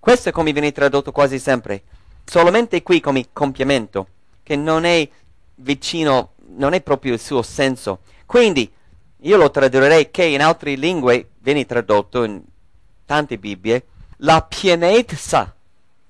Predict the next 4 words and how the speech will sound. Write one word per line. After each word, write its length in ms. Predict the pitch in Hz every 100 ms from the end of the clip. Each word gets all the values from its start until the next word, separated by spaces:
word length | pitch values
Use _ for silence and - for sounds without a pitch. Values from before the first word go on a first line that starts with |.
| _ _ _
di 160 | 123 160
colui 640 | - 160 160 180 165 139 - _
che 280 | - 165 147 -
riempia, 960 | - 160 160 196 240 - 175 127 92